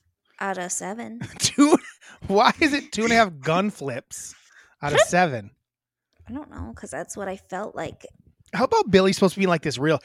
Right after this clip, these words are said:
Speaker 2: In the second movie, they really, really go after the quick draw.
Speaker 1: Oh.
Speaker 2: Like, they really, like, show a lot more. He's like, "He's the one, he's the fastest."
Speaker 1: Well,
Speaker 2: Well,
Speaker 1: I
Speaker 2: you,
Speaker 1: mean,
Speaker 2: and
Speaker 1: they really could kill.
Speaker 2: Yeah, he was good. He was good.
Speaker 1: When he
Speaker 2: So
Speaker 1: got,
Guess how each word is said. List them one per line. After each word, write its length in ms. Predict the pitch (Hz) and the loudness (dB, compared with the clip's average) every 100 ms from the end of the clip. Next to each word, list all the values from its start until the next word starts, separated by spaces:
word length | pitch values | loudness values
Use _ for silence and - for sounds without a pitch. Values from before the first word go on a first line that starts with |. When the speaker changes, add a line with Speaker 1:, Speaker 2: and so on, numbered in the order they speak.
| - - | -8 -4
Speaker 2:
In 80 | 185 | -2
the 60 | |
second 320 | 170 202 247 | 2 2 4
movie, 200 | 226 214 | 2 2
they 120 | 185 156 | 2 2
really, 380 | 151 151 143 - | 2 0 -2 -8
really 260 | 139 147 151 | -4 -2 0
go 200 | 143 131 | 0 0
after 260 | 131 - | -2 -6
the 80 | 127 | -12
quick 360 | - - 147 _ | -10 -10 -12 _
draw. 560 | 113 107 95 90 - - _ - - - | -14 -14 -14 -16 -18 -20 _ -20 -20 -12
Speaker 1:
Oh. 560 | 202 214 240 262 247 214 | -8 -6 -4 -6 -8 -4
Speaker 2:
Like, 180 | 151 - | -4 -2
they 120 | 151 | 2
really, 280 | 160 165 156 | 6 6 4
like, 160 | 123 | 0
show 300 | - 156 139 | 0 2 2
a 220 | 131 - | 0 0
lot 200 | 147 139 | 0 0
more. 140 | 143 127 | -4 -6
He's 100 | 147 | -6
like, 100 | 135 | -6
"He's 140 | 185 | -6
the 80 | 156 | -8
one, 160 | 113 156 | -6 -6
he's 180 | 156 160 | -4 -8
the 60 | |
fastest." 680 | - 131 135 - - - - - _ _ _ _ _ - | -6 -6 -6 -8 -12 -18 -20 -20 _ _ _ _ _ 2
Speaker 1:
Well, 200 | - - _ _ - | 2 -2 _ _ 0
Speaker 2:
Well, 140 | 170 | 2
Speaker 1:
I 60 | 202 | 2
Speaker 2:
you, 60 | |
Speaker 1:
mean, 100 | 262 | 2
Speaker 2:
and 80 | 202 | -2
Speaker 1:
they 100 | 269 | -2
really 300 | 294 262 277 | -4 -2 -2
could 260 | 240 226 233 | -4 -8 -8
kill. 400 | 202 196 123 - _ - _ _ _ - - - 135 | -6 -6 -6 -12 _ -20 _ _ _ -20 -16 -14 -12
Speaker 2:
Yeah, 140 | 131 | -10
he 100 | 135 | -10
was 120 | 143 | -10
good. 320 | 147 143 127 113 - - - - - | -8 -8 -8 -10 -14 -16 -16 -18 -18
He 120 | - | -16
was 120 | 147 | -16
good. 260 | - 120 123 | -14 -12 -12
Speaker 1:
When 40 | 120 | -14
he 20 | _ _ _ _ _ _ _ | _ _ _ _ _ _ _
Speaker 2:
So 440 | - - 170 147 | -8 0 2 2
Speaker 1:
got, 260 | 185 226 208 | 2 2 2